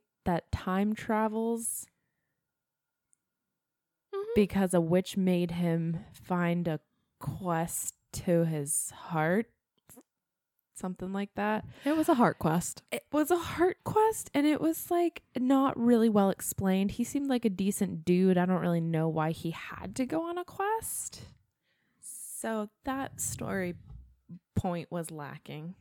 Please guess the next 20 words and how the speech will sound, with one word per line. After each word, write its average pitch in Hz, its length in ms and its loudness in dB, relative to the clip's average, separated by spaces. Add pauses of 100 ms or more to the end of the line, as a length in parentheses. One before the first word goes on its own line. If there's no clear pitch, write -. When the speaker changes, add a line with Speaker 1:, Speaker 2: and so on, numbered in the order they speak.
(220)
Speaker 1:
That, 180 300 -10
that 180 160 -10
part 170 220 -6
of 147 60 -12
the 151 100 -8
story. 127 380 -6
Speaker 2:
That 208 180 0
plot 190 280 -2
point. 180 340 0 (140)
Speaker 1:
Mm-hmm. 180 520 -2
Thank 151 300 -8
you. 107 380 -6 (160)
Um, 185 500 0 (720)
so 180 440 2
he 180 180 0
goes 175 300 0
into 190 180 -2
the 175 100 -4
future 170 560 -4
and 160 360 -6